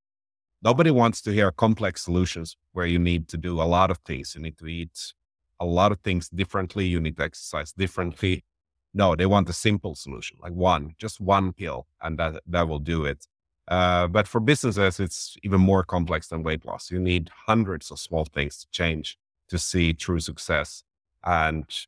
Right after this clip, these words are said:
uh, that's where I think the biggest value comes in. Then we have the enterprise solutions. They're typically looking for improved, uh, support, because for them, if there's one part of the software that they use, let's say with five hundred properties, you use it,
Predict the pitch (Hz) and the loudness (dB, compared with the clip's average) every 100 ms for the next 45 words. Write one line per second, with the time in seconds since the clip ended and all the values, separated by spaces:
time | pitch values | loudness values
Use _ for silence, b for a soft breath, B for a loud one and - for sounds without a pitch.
0 | _ _ 85 82 82 80 95 87 - - | _ _ -2 -2 -2 -2 2 2 0 -12
1 | - 85 87 82 82 87 82 82 82 80 | -8 0 2 2 0 -8 -8 -4 -4 -4
2 | - 76 78 78 67 67 80 - _ _ | -4 -4 -4 -8 -10 -10 -14 -16 _ _
3 | _ _ 117 131 120 113 101 - 107 110 | _ _ 2 4 4 2 0 -4 -6 -4
4 | - 117 - 107 107 - 151 165 - 104 | 2 2 2 -4 -4 -2 -4 -6 -4 -4
5 | - 123 151 139 110 101 131 - 110 101 | -2 -6 0 2 2 2 0 0 0 2
6 | 101 - 95 87 98 92 85 87 87 85 | 2 0 -6 -2 -2 -2 -4 0 2 2
7 | 82 - 73 - - _ _ _ _ _ | 0 -4 -10 -10 -10 _ _ _ _ _
8 | _ - 82 92 87 - - _ 101 95 | _ -10 0 4 4 0 -12 _ -4 -2
9 | 82 120 117 101 87 _ _ _ _ _ | 2 2 2 -2 -6 _ _ _ _ _
10 | _ _ 107 120 117 95 95 113 127 - | _ _ -6 0 0 0 -2 0 0 0
11 | 131 131 113 - 117 - - 90 92 87 | 2 2 -4 -4 -4 -4 -4 -2 -2 -4
12 | 92 90 90 92 95 92 87 - - _ | -6 -4 0 2 2 2 -2 -12 -18 _
13 | 82 - 95 85 - 101 101 90 78 107 | -16 -8 -8 -6 2 2 4 -2 0 0
14 | 104 85 71 85 - 90 92 90 - 87 | 0 -4 -4 -4 -8 -8 -4 -4 0 2
15 | 85 | 0